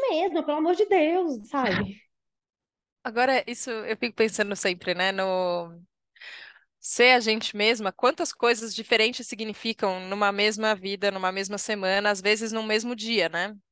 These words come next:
Speaker 2: É,
Speaker 1: Sim.
Speaker 2: e a gente fica buscando coerência. É, eu lembro quando, quando eu comecei aqui o Jornada da Calma, quatro anos, eu tinha isso, assim, uma associação muito grande com a gastronomia, era a área que eu trabalhava no jornalismo, era, enfim,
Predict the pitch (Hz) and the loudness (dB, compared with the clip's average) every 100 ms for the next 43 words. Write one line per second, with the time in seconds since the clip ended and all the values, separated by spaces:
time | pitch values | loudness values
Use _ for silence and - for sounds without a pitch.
0 | _ - 196 190 185 175 170 - _ - | _ -2 2 2 2 2 -2 -6 _ -4
1 | 233 254 277 - 302 240 254 - 247 - | 0 0 0 -6 -4 -4 -4 -2 -4 0
2 | 247 262 214 185 - 165 - _ - - | 0 2 0 -4 -12 -14 -18 _ -20 -20
3 | - - 185 175 - 190 208 226 226 220 | -14 0 4 4 4 0 -2 -2 -6 -6
4 | 208 190 185 170 160 - 196 190 - 202 | -6 -6 -4 -6 -8 -12 -10 -10 -4 -2
5 | 196 - 214 220 190 - 196 190 185 180 | 0 6 8 8 6 2 -4 -2 -2 -2
6 | 175 180 180 180 180 180 - 196 196 214 | -2 -2 0 2 2 2 -2 -2 -2 -2
7 | 202 202 185 170 - 190 185 - 208 220 | 0 0 -2 -12 -6 -4 -4 -4 0 2
8 | 254 220 - 185 185 175 190 202 - 208 | 2 0 -4 -8 -6 -4 -2 -2 0 0
9 | 208 202 208 226 214 190 - 185 190 - | 0 -4 -4 0 0 2 0 -2 -2 -4
10 | 208 240 254 285 294 185 175 185 175 165 | -2 -2 0 2 4 6 4 4 4 6
11 | 202 226 185 - 185 175 185 185 185 185 | 4 2 -4 -6 -2 2 2 0 -4 -2
12 | 226 208 226 196 180 - 226 - 240 | -2 -2 -4 -6 -8 -10 -10 -2 -2